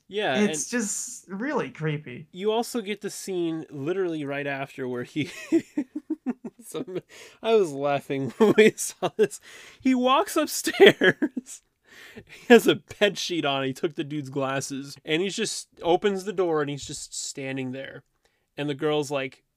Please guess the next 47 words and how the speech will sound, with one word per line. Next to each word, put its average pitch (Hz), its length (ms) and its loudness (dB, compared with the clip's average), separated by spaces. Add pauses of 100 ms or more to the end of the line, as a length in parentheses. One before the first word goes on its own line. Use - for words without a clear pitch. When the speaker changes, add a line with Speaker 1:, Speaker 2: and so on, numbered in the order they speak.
(200)
Speaker 1:
trying, 156 400 -6
'cause 147 160 -10
she 208 140 -10
thinks 143 260 -6
it's 127 160 -12
her 131 140 -12
boyfriend, 113 580 -10
right? 127 300 -12 (400)
Speaker 2:
This 196 100 -4
is - 60 -6
Speaker 1:
So 147 340 2
Speaker 2:
really 135 160 -6
Speaker 1:
she 160 240 -4
has 190 140 2
Speaker 2:
funny, 185 100 -2
yeah. - 20 2
Speaker 1:
absolutely 160 380 -2
no 147 140 -2
idea 139 480 0
that 127 260 -6
it's 143 220 -8
Michael 139 460 -2
<laughs> - 80 -8
Myers. 156 680 0 (340)
So 262 200 -2
she's 427 300 -4
just 440 240 -6
sitting 262 340 -2
there, 233 360 -2
you 226 140 -4
know, 208 200 -4
in 214 120 -8
bed, 160 500 -2 (300)
pulls 208 340 -2
down 202 400 -2
the 170 140 -2
sheets, 156 600 -8
you 151 80 -6
know, 135 80 -6
shows 151 360 -4
off 156 200 -6
her 170 100 -6
breasts, 139 420 -6
"See 170 200 -8
anything 175 360 -6
you 180 120 -6
like?" 151 480 -10